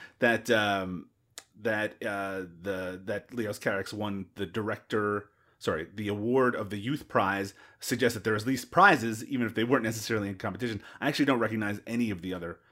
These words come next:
films here, but again, that might be my own, uh, limited worldview, but a lot of international cinema that was also being played at that. But interesting just because of how much of a critical darling Leos Carax would become later on.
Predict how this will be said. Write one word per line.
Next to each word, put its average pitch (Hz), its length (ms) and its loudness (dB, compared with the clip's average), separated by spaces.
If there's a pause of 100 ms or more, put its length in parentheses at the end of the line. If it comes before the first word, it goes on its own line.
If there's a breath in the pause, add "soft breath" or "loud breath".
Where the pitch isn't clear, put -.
(120)
films 113 320 -2
here, 92 140 2
but 90 100 -4
again, 95 220 -6
that 98 100 -6
might 101 160 -4
be 98 100 -6
my 92 200 -6
own, 101 260 -6 (440 loud breath)
uh, 98 360 0
limited 143 420 6
worldview, 117 640 4
but 87 120 -6
a 104 40 -2
lot 107 160 2
of 104 80 -4
international 104 560 -4
cinema 95 520 -6
that 95 260 -6
was 95 140 -8
also 95 240 -4
being 90 180 -8
played 85 260 -8
at 82 100 -14
that. 78 220 -10
But - 160 -4
interesting 190 480 6
just 160 200 0
because 147 420 4 (180 loud breath)
of 117 140 -4
how 131 180 0
much 131 160 0
of 117 80 -4
a 113 40 0
critical 110 340 -2
darling 107 400 0
Leos 104 240 -4
Carax 101 340 -2
would 101 140 -8
become 107 520 -2 (280 loud breath)
later 104 380 0
on. 104 340 -4